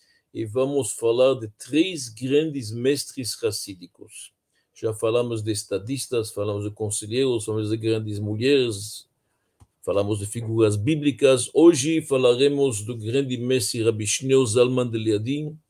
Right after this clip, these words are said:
o outro mestre Rabi Nahum de Chernobyl e também Rabi Israel de Ruzhin,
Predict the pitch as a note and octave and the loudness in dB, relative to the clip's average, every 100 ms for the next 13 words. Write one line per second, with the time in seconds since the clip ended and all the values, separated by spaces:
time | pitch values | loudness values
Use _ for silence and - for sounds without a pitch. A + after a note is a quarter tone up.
0 | _ _ _ _ - A#2 D3 - C#3 C3 | _ _ _ _ 0 4 4 4 0 4
1 | C#3 - C3 A#2 B2+ B2 C3+ C3+ A2+ A#2 | 2 2 -2 4 4 4 2 2 0 -2
2 | A#2+ - C#3+ C3+ A#2+ - B2 A2 G#2 C3 | -4 -2 -4 -2 -4 -2 0 0 -2 0
3 | C#3+ D#3 D#3+ _ _ _ - C#3 - B2 | 0 0 -4 _ _ _ -2 -2 0 0
4 | A2 A#2+ B2 A2+ G#2+ G#2 - B2 B2 B2 | 0 0 2 2 2 -2 -2 2 2 2
5 | A#2 A2+ G2 C3 B2+ G2+ B2 G#2 | -2 -2 0 0 0 0 -2 -2